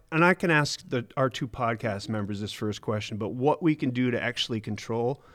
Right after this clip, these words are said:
how we use social media. So I want you guys, again, to be honest.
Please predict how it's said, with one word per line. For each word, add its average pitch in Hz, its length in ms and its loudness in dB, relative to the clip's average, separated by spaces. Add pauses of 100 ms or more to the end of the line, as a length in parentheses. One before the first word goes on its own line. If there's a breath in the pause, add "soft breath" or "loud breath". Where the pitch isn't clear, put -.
(220 soft breath)
how 120 280 2
we 123 80 4
use 131 180 2
social 135 340 0
media. 123 300 2 (380 soft breath)
So 113 180 -2
I - 40 0
want 101 180 -4
you 123 80 -4
guys, 113 240 -2
again, 143 240 0
to 156 80 -4
be 185 240 -6
honest. 104 640 -2